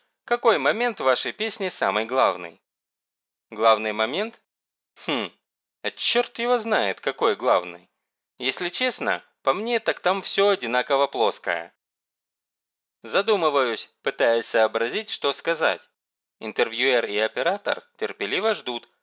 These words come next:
пока я рожу ответ. «Давайте сделаем это вместе», отвечаю я, ничего умного не придумав и решив использовать фразу из песни – чтобы перевести разговор на тему дружбы, что, наверное, должно выглядеть хорошо.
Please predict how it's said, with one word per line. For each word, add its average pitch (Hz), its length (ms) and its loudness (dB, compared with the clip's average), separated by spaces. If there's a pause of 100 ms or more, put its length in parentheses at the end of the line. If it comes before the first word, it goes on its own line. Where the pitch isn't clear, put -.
(100)
пока 107 240 0
я 107 240 2
рожу 107 320 0
ответ. 92 440 -4 (1080)
«Давайте 220 400 2
сделаем 185 460 2
это 190 200 0
вместе», 139 560 -4 (180)
отвечаю 104 560 0
я, 180 220 0 (260)
ничего 208 420 -2
умного 208 340 2
не 113 120 -4
придумав 123 600 -4
и 120 100 -4
решив 208 380 -4 (260)
использовать 208 600 0
фразу 120 360 2
из 156 140 -8
песни – 98 500 -6 (200)
чтобы 127 300 -4
перевести 123 500 -4
разговор 123 560 0
на 131 100 -2
тему 120 300 -4
дружбы, 165 520 -2 (220)
что, 226 300 0
наверное, 185 580 0
должно 131 380 0
выглядеть 101 440 -4
хорошо. 107 540 -4